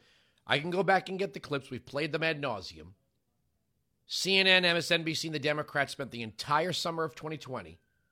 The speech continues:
talking about the Tuskegee experiments. Biden said, "I trust science, I don't trust Trump," sowing the seeds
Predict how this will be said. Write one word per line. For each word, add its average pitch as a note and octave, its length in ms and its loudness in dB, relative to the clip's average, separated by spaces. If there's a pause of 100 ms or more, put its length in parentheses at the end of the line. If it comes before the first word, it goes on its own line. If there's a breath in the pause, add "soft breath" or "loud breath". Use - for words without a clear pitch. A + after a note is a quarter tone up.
(420)
talking D3 380 2
about D#3+ 200 4
the C3 60 -12
Tuskegee C#3+ 580 -6
experiments. B2 840 -6 (540)
Biden D#3+ 340 6
said, D3 240 2
"I C#3+ 80 4
trust D3+ 320 0
science, D#3 320 0
I C3 40 -4
don't C3 200 -2
trust - 340 -4
Trump," G2+ 360 -4 (760)
sowing G3+ 520 2
the G#3 100 2
seeds D#3+ 540 -2